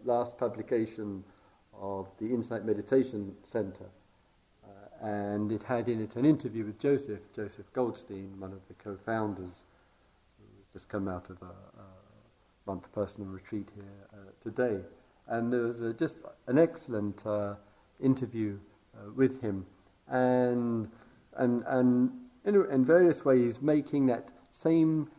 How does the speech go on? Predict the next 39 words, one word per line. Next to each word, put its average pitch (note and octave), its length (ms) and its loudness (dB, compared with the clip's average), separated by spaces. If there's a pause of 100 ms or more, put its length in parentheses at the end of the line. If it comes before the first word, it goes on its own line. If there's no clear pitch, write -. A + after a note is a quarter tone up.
(200)
point B2 400 2
again G#2+ 420 -4
of, G2+ 200 -8
of G#2 220 -10 (340)
the G#2+ 60 -20 (340)
great C3+ 260 2
importance D3 640 0
of A2+ 140 -10
practice, B2 640 -8 (360)
of G2+ 320 -4 (240)
sustaining C#3+ 880 2
that A#2 320 -4
practice, A#2 600 -4
and A#2 160 -4
re-, A#2+ 240 -2
and A2+ 180 -6
so B2 180 -6
that A#2+ 180 -4
it B2+ 80 -4
really B2+ 320 0
genuinely B2+ 540 4
really A#2+ 340 2
points A2 340 -10
to, A2 200 -12 (320)
uh, - 60 -14 (280)
really E3+ 260 4
awakening C3 600 0
our A2+ 140 -2
life G#2+ 340 -6
and, G#2+ 260 -10
and G#2+ 220 -14
staying G#2 500 -6 (300)
awake G2 440 -10
in G2+ 100 -8
it, F#2+ 180 -8
which - 220 -14
is F#2 100 -18
the, - 120 -20
uh, - 920 -20